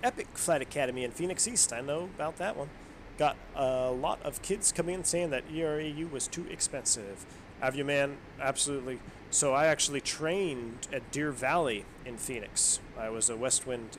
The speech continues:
Aviation student and instructor. Um, I came from Embry-Riddle. I did my first year at Riddle, and I did my private pilot license at Embry-Riddle. And for the price of my private pilot license, I got my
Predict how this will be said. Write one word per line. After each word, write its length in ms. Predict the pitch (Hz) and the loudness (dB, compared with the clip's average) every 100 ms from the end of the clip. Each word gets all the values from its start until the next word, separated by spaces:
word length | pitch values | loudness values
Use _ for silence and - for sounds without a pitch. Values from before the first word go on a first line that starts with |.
| - | -6
Aviation 680 | 135 123 123 120 131 120 113 - - - - | -6 -2 0 0 -2 -4 -8 -12 -16 -16 -2
student 440 | - 143 143 143 | 0 2 0 0
and 100 | 131 | -4
instructor. 540 | 123 - 139 135 156 165 - - - - - - | -2 0 0 -2 -4 -6 -12 -16 -16 -16 -18 -6
Um, 540 | 120 117 117 117 110 107 - - - - - - - - - - - - | -2 2 2 2 -2 -8 -14 -18 -16 -16 -16 -16 -12 -12 -12 -16 -10 2
I 200 | 135 135 - | 2 2 -4
came 240 | - 175 147 | -2 0 0
from 140 | 147 | -2
Embry-Riddle. 400 | 147 139 156 185 | 0 0 2 2
I 60 | 131 | 2
did 140 | 127 | 2
my 100 | 120 | 0
first 360 | - 156 - 151 | 0 0 0 0
year 160 | 147 | 0
at 100 | 131 - | -2 0
Riddle, 360 | 151 160 131 135 - | 2 4 4 2 -6
and 100 | 123 | -2
I 60 | 120 | -2
did 140 | 123 | -2
my 100 | 117 | -4
private 420 | 110 156 160 151 - | 0 4 4 2 -2
pilot 240 | 151 143 127 | 2 2 2
license 480 | 135 135 123 120 | 2 2 0 -4
at 80 | 120 | -4
Embry-Riddle. 540 | 123 117 113 123 131 139 - - - - - | -4 -4 -4 0 0 -2 -12 -16 -16 -14 -6
And 240 | 117 113 | -4 -4
for 220 | - 131 | -4 -4
the 80 | 110 | -4
price 380 | - 160 208 - | 0 2 4 2
of 80 | 160 | 2
my 100 | 135 | -4
private 380 | - 165 165 - | -2 -2 -2 2
pilot 260 | 156 147 | 2 2
license, 540 | 139 160 - 220 - - - - 123 | 0 0 -2 -2 -4 -4 -10 -6 0
I 120 | 131 | 2
got 300 | 135 127 - 123 | 4 4 2 -2
my 320 | 120 117 | 0 2